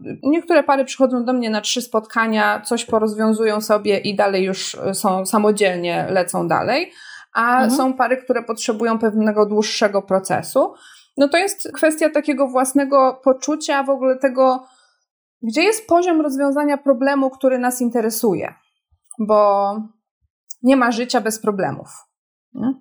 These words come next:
Speaker 1: To jest taka rzecz, która też czasami
Speaker 2: No warto to wspomnieć.
Speaker 1: warto sobie
Speaker 2: Warto.
Speaker 1: przypomnieć, jakie mamy wobec siebie oczekiwania, bo na przykład jeżeli
Speaker 2: Mhm.
Speaker 1: para ma wobec swojego życia seksualnego oczekiwania, że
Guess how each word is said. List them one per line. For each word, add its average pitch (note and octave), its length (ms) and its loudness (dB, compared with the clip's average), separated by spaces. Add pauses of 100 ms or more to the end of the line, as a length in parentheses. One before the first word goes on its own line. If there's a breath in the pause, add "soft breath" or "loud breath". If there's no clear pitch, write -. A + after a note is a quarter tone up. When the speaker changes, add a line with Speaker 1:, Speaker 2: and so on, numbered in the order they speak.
Speaker 1:
To - 80 -2
jest - 440 -4
taka F#3 260 0
rzecz, F3 240 -6
która E3+ 240 -2
też F3 520 -6
czasami F3 440 -2
Speaker 2:
No F#3+ 100 0
warto G3+ 380 0
to F#3 160 -4
wspomnieć. F#3 400 -2
Speaker 1:
warto C4+ 340 2
sobie C4 280 2
Speaker 2:
Warto. E3+ 120 0
Speaker 1:
przypomnieć, G3 880 0
jakie G#3+ 360 0
mamy A3+ 300 -2
wobec A3 320 0
siebie A3+ 240 2
oczekiwania, A3+ 720 0
bo G3 120 -2
na G3+ 140 -2
przykład G#3+ 380 -4
jeżeli A3 320 0
Speaker 2:
Mhm. A#3 120 -10
Speaker 1:
para A3 500 2
ma B3 200 0
wobec A3 400 -4
swojego G#3+ 360 0
życia A#3+ 220 -2
seksualnego G#3+ 640 2
oczekiwania, G#3+ 720 0
że G3 340 0